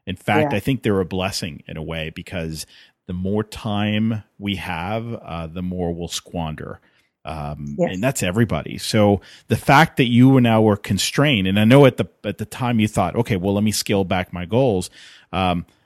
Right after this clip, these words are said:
Speaker 1: I
Speaker 2: Mm.
Speaker 1: think just by having the constraints, you had to become a better steward of your time. You had to become, you were forced to be more strategic, um,
Speaker 2: Mm.
Speaker 1: and to be more, uh, selective of what you took on and who you went after and,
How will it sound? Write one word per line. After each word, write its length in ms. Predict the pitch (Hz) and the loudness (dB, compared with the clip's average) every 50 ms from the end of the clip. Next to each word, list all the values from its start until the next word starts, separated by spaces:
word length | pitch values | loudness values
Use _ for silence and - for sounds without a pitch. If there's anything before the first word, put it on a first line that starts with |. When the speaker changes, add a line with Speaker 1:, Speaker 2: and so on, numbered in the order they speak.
| _ | _
Speaker 1:
I 80 | - - | -4 -2
Speaker 2:
Mm. 40 | 185 | 2
Speaker 1:
think 180 | 185 165 139 | 2 2 0
just 180 | - 147 139 - | 0 -4 -4 0
by 140 | - 123 107 | 0 0 0
having 360 | 98 104 95 92 107 117 127 | 0 -2 -4 -4 -2 -2 -2
the 60 | 131 | -4
constraints, 640 | - - 139 123 - - 147 147 165 156 - - - | -4 -6 -8 -8 -6 -6 -6 -6 -8 -8 -10 -8 -6
you 140 | 120 113 | -4 -4
had 240 | 104 120 123 120 - | -4 -4 -6 -6 -8
to 60 | - | -8
become 280 | 113 110 101 - - 107 | -8 -8 -8 -8 -6 -6
a 60 | 101 | -6
better 240 | 92 95 101 95 87 | -4 -4 -4 -4 -4
steward 400 | - - - - 123 117 120 131 | -6 -8 -6 -4 -2 -2 -2 -2
of 100 | 123 127 | -2 -4
your 80 | 127 120 | -4 -6
time. 320 | - - 127 117 117 113 | -4 -4 -4 -2 -2 -2
You 80 | 95 95 | -2 -4
had 120 | 120 - | -6 -8
to 60 | 107 | -10
become, 380 | 85 90 - - - 98 95 104 | -12 -12 -14 -14 -12 -12 -10 -8
you 120 | 101 98 | -8 -8
were 60 | 95 | -8
forced 480 | - - - - - 131 160 151 - - | -10 -12 -16 -8 -4 -2 -2 -2 -2 -4
to 60 | 117 | -6
be 140 | 92 95 90 | -6 -4 -4
more 220 | 90 87 87 82 | -4 -4 -6 -8
strategic, 760 | - - - 95 - - 98 90 85 - 90 87 85 - - - - - - - - _ _ - | -8 -10 -14 -14 -14 -12 -12 -12 -10 -8 -8 -8 -10 -10 -16 -20 -20 -20 -20 -20 -20 _ _ -6
um, 440 | 90 87 85 85 82 85 85 87 | -4 -4 -2 -2 -2 -2 -2 -2
Speaker 2:
Mm. 180 | 180 175 175 165 | -2 -2 -2 -4
Speaker 1:
and 120 | - - | -6 -6
to 120 | - - 92 | -6 -8 -6
be 560 | 82 101 92 95 95 95 95 95 95 95 90 | -4 -4 -4 -4 -2 -2 -2 -2 -4 -6 -6
more, 720 | 95 92 90 90 92 92 92 95 95 98 98 98 98 101 101 - | -6 -6 -6 -4 -4 -4 -4 -2 -2 -2 -2 -2 -2 -4 -6 -8
uh, 320 | - 95 95 90 87 87 | -10 -10 -10 -8 -8 -8
selective 800 | - - - 117 92 95 139 180 - - - - - - - _ _ | -8 -6 -6 -6 -4 -4 -6 -6 -6 -8 -8 -8 -10 -14 -20 _ _
of 240 | - 101 98 85 92 | -8 -8 -8 -6 -8
what 180 | 95 90 - - | -8 -8 -8 -8
you 80 | 92 | -10
took 220 | - - 98 - 110 | -8 -8 -8 -4 -2
on 300 | 107 113 143 170 165 117 | 0 0 0 0 0 -2
and 120 | 90 87 | -4 -6
who 100 | 92 98 | -6 -4
you 160 | 98 95 90 | -4 -4 -4
went 180 | 87 92 92 104 | -4 -4 -4 -2
after 460 | 131 160 156 - - 165 165 165 151 | -2 -2 -2 -2 -2 -2 0 0 0
and, 180 | 113 82 78 | -2 -2 -6